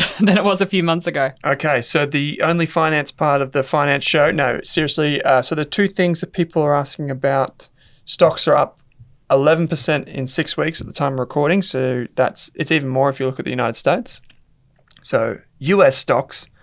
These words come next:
Speaker 2: really good. Aussie stocks, still really good. Uh, eleven percent in six weeks is a lot of money to make on a,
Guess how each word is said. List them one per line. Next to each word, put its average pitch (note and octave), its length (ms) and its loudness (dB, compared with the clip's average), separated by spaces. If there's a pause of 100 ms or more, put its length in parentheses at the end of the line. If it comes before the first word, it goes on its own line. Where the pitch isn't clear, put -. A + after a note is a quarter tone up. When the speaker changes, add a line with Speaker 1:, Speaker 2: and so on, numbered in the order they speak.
(380)
Speaker 2:
really C#3+ 300 0
good. D3 320 -2
Aussie C#3 220 0
stocks, - 440 -2 (240)
still E3 240 0
really B2 260 2
good. D3+ 240 0 (520)
Uh, A#2+ 180 2
eleven D3 280 2
percent C3+ 240 -4
in B2 60 -6
six - 240 -8
weeks B2+ 220 0
is - 60 -14
a A#2 60 0
lot B2 160 2
of A#2+ 60 -2
money B2+ 260 -2
to A#2+ 120 -8
make B2 280 -2 (280)
on B2+ 140 -4
a, A#2 180 -4